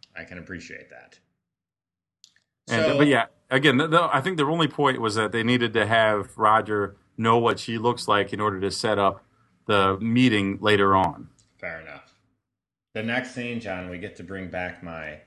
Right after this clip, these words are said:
Speaker 1: my, my all-time favorite.
Speaker 2: Oh, I know. I know you have a thing for, uh, creepy old ladies.
Speaker 1: That, she's not an old lady, man.
Speaker 2: I don't know. She looks old.
Speaker 1: Bobby Barrett is not past her prime.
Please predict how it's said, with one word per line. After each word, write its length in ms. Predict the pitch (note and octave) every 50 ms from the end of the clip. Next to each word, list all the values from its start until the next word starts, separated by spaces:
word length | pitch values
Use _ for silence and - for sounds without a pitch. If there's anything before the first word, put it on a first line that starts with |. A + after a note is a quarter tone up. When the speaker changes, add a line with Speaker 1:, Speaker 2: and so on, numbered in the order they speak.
| _ _ _ _ _ _ _ _ _
Speaker 1:
my, 220 | - F#2 F2 E2+ - - _ _ _ _ _ _ _ _ _ _ _ _ _ -
my 180 | F#2 F#2 F#2+
all-time 380 | E2+ F#2 F#2+ - - F2+ E2+ E2+
favorite. 420 | - E2 D2+ D2+ C#2+ C#2 C#2+ - - _ _ _ _ _ _ -
Speaker 2:
Oh, 120 | C3+ D3
I 120 | D3+ D3+
know. 220 | D3+ E3+ F#3 E3 C3
I 100 | A#2 A#2+
know 100 | C#3+ C#3+
you 200 | C3 C3 C#3 C#3+
have 200 | D3 D3 C#3 C3+
a 60 | C3
thing 360 | B2+ - D3 D3+ D3+ D3 C3+ B2+
for, 280 | - A#2+ A2 A2 G#2+
uh, 360 | G#2 G#2 G#2 G2+ G2 G2 F#2+ - _ _ _ _ _ _ _ _ _ _ _ _ _ _
creepy 300 | - B2+ C3 B2+ B2+ B2
old 180 | A#2+ A#2+ A#2+ A2
ladies. 480 | G#2 G2 F2+ E2+ E2 D#2 - - - - _ _ _ _ _ _
Speaker 1:
That, 420 | - D#3+ E3 D#3 - - - - _ _ _ _ _ _ -
she's 300 | - - - G3 G3 F3
not 320 | G#3 A3 A3+ A#3 A3 -
an 80 | F3 F3
old 240 | F3+ F3+ F3+ F3+ E3+
lady, 360 | E3+ F#3 G3+ A3+ A3+ F#3 A#2
man. 500 | F#2 F2 F2 F#2 G2 A2+ C#3 E3 F3 E3+ - _ _ _ _ _ _ _ _ _ _ _ _ _ _ _ _ _ _ _
Speaker 2:
I 120 | - D3 F#3
don't 160 | A3 A3 G#3+
know. 140 | A3 A#3 G#3
She 160 | F3 - F3
looks 320 | E3 D#3+ F#3+ A3 G#3+ - -
old. 580 | F3 F3 G3+ A#3 A#3 G3 C3+ G2 E2 F2+ E2 F2+ - - - _ _ _ _
Speaker 1:
Bobby 280 | - C3 D#3 F3+ G3+ A3+
Barrett 520 | G3+ F#3+ F#3 F3+ F3+ F#3+ G3+ G#3 G3+ - -
is 140 | C#3+ B2+ C3+
not 320 | D#3+ E3 F3 F#3+ F#3 -
past 340 | D#3+ F3+ F3 F3 E3+ - -
her 80 | F3
prime. 540 | - - F3 F3 E3 D3+ B2+ G#2 D#2+ D2+ D2